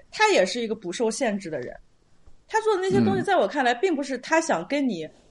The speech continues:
Speaker 1: 玩一些虚招子，所以用了一些比较实验的那些东西，而是说他真的会在他的这个审美里边，他认为这就是最好的一个效果。
Speaker 2: 嗯。
Speaker 1: 我非常欣赏他这一点。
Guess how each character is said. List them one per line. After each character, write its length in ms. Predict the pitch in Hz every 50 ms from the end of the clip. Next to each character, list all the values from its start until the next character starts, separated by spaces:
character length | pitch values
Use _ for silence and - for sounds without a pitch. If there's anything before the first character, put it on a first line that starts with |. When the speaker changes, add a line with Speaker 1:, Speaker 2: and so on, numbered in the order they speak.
| _ -
Speaker 1:
玩 260 | 196 202 196 226 240
一 20 |
些 160 | 247 254 269 269
虚 240 | 262 - - 311
招 300 | 320 330 311 294 302 302
子， 260 | 269 208 170 143 - - _ _ - _ _ - - -
所 220 | - - 202 226
以 120 | 254 220
用 180 | 214 254 247 226
了 100 | 208 202
一 100 | 185 185
些 220 | 185 - 208 202 196 196 -
比 120 | - 185 156
较 160 | 202 226 226
实 300 | 226 - - - 180 165
验 180 | 175 214 220
的 60 | 190 180
那 160 | 185 180 170
些 260 | 170 185 170 160 151
东 240 | 151 - 170 170 170 165
西， 180 | - - - - - _
而 160 | - 185 208 294
是 140 | 311 330
说 200 | 294 311 294 285 285
他 200 | 285 - 349 359 359 -
真 200 | - 349 370 392
的 120 | 311 226 233
会 380 | - 294 254 220 185 - - - - - - _ _ _
在 160 | - 370 320
他 220 | 320 - 359 339
的 80 | 339 285
这 140 | 277 302 254
个 80 | 262
审 200 | 262 - 240 196
美 180 | 220 240 247 240
里 120 | 202 160
边， 180 | - 165 175 214
他 140 | 226 302 294
认 160 | 302 294 262
为 140 | 220 214 208
这 120 | 262 262
就 120 | 233 254
是 100 | 240 254
最 220 | 240 - 392 381 302
好 240 | - - 214 - -
的 100 | - 165
一 100 | 160 156
个 60 | 175
效 240 | 185 - 208 165 151
果。 220 | 147 151 135 - - - _ _ _ _ _ _ - - - - - _ _ _ _ _ _ _ _ _ _ _
Speaker 2:
嗯。 300 | - 127 120 110 110 139 156 -
Speaker 1:
我 180 | - 247 247 220
非 200 | 226 - 392 427
常 380 | 349 294 226 208 220 226 233 233
欣 300 | - - - 339 339 349
赏 220 | 330 254 165 165
他 80 | 196 196
这 220 | 190 - 208 170
一 80 | 156 151
点。 240 | 151 160 - -